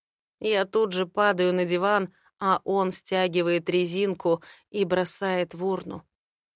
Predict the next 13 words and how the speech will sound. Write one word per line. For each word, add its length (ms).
«Бойкот 580
объявила? 600
Думаешь, 600
то, 240
что 200
ты 140
отказываешься 800
кончать, 580
не 220
даст 380
мне 220
тебя 240
трахать?» 560